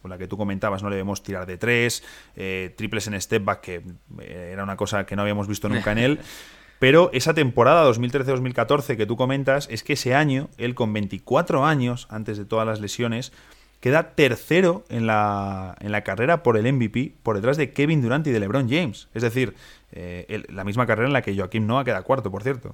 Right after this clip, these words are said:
Speaker 1: Eh, un,
Speaker 2: Bueno,
Speaker 1: un, un
Speaker 2: ese
Speaker 1: top
Speaker 2: no-,
Speaker 1: bastante
Speaker 2: ese Noah era muy bueno, ¿eh?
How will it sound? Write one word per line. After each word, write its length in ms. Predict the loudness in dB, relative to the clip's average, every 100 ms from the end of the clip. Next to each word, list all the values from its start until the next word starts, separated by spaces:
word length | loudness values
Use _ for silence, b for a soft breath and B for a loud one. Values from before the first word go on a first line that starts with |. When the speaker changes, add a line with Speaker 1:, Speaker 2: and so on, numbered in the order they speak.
| -12
Speaker 1:
Eh, 220 | -10 -8
un, 260 | -6 -4 -2
Speaker 2:
Bueno, 200 | -2 0
Speaker 1:
un, 40 |
un 60 | 0
Speaker 2:
ese 140 | 2
Speaker 1:
top 180 | 2 4
Speaker 2:
no-, 60 | 2
Speaker 1:
bastante 380 | 2 -2 2
Speaker 2:
ese 200 | 2 2
Noah 440 | 2 4 4 4 4
era 300 | 2 2 0
muy 220 | 0 0
bueno, 280 | 0 0 -4
¿eh? 180 | -10